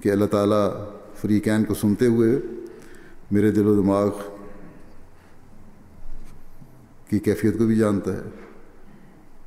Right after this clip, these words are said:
یہ ذہن میں ہونی چاہیے ہر وقت بات، اور اس کی مجھ پر نظر بھی ہے۔ جب بھی بورڈ میں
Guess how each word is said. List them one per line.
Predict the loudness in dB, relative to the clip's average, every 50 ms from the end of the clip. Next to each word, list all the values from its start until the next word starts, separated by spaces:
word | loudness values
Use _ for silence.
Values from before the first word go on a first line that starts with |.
| -12 -10
یہ | -2 2 2 2
ذہن | 4 4 4 4 6 6
میں | 6 6
ہونی | 4 4 2 2
چاہیے | 2 2 2 4 4
ہر | 2
وقت | 2 0 -2 -6 -8 -12 -16 -16 -18 -20 -8 -2 0
بات، | 0 0 0 -2 -6 -10 -12 -10 -10 -10 -10 -10 -12 -14 -16 -16 -16 -16 -16 -16 -16 -14 -4
اور | 0 2 4 4
اس | 4 2 2
کی | 2 2
مجھ | 2 2 2 2
پر | 2
نظر | 2 2 2 2 0 0
بھی | 0 -2 -2 -2
ہے۔ | -4 -6 -10 -14 -18 -20 -20 -20 -20 -18 -16 -14 -14 -16 -16 -10 -2
جب | -2 0 2
بھی | 2 2 2 2 0 -2 -6 -10 -12 -14 -18 -20 -20 -20 -20 -20 -20 -18 -16 -16 -16 -16 -16 -20 -20 -20 -20 -20 -18 -14 -6
بورڈ | 0 2 2 4 4
میں | 4 4 4